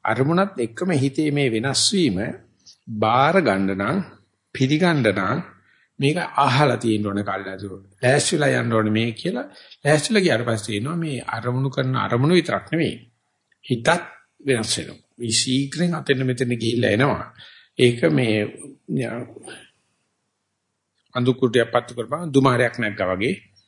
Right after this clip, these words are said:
එහෙම නැත්නම් වතුර හැලියක් ගොජ දමමින් පැහෙනවා වගේ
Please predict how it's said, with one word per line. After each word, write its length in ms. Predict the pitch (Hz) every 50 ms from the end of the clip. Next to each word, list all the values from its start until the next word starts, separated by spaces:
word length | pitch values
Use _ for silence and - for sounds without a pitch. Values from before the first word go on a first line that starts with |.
| _ _ _ _ _ _ _ _ _
එහෙම 120 | 127 123 120
නැත්නම් 300 | 120 113 113 120 113 107
වතුර 260 | 110 107 - 131 131
හැලියක් 320 | 123 117 117 131 131 123 120
ගොජ 180 | 123 117 107 123
දමමින් 560 | 117 120 117 113 117 113 117 120 127 123 120
පැහෙනවා 540 | 123 120 113 123 127 120 120 107 98 95 92
වගේ 220 | 90 92 - -